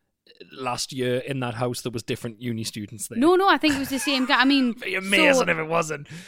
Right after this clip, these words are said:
Speaker 2: the, the,
Speaker 1: It
Speaker 2: a,
Speaker 1: was
Speaker 2: a
Speaker 1: just that,
Speaker 2: mate.
Speaker 1: it was just that room that you liked. No, like, that was, like, a
Speaker 2: <gasps>
Speaker 1: first year.
Speaker 2: A completely different person
Speaker 1: Might
Speaker 2: in
Speaker 1: have
Speaker 2: the
Speaker 1: been a
Speaker 2: same
Speaker 1: different
Speaker 2: room.
Speaker 1: guy in the same, because it might be uni houses.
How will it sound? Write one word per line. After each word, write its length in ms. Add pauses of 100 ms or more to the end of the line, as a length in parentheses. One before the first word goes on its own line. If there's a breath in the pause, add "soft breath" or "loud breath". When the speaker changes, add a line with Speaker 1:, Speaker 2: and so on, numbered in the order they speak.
Speaker 2:
the, 220
the, 260
Speaker 1:
It 80
Speaker 2:
a, 40
Speaker 1:
was 140
Speaker 2:
a 40
Speaker 1:
just 200
that, 200
Speaker 2:
mate. 100
Speaker 1:
it 20
was 140
just 200
that 200
room 220
that 180
you 80
liked. 300
No, 180
like, 160
that 120
was, 120
like, 120
a 60
Speaker 2:
<gasps> 140
Speaker 1:
first 240
year. 240 (260)
Speaker 2:
A 60
completely 580
different 380
person 400
Speaker 1:
Might 60
Speaker 2:
in 100
Speaker 1:
have 80
Speaker 2:
the 60
Speaker 1:
been 20
a 40
Speaker 2:
same 120
Speaker 1:
different 200
Speaker 2:
room. 100
Speaker 1:
guy 60
in 100
the 60
same, 280
because 180
it 40
might 140
be 80
uni 240
houses. 520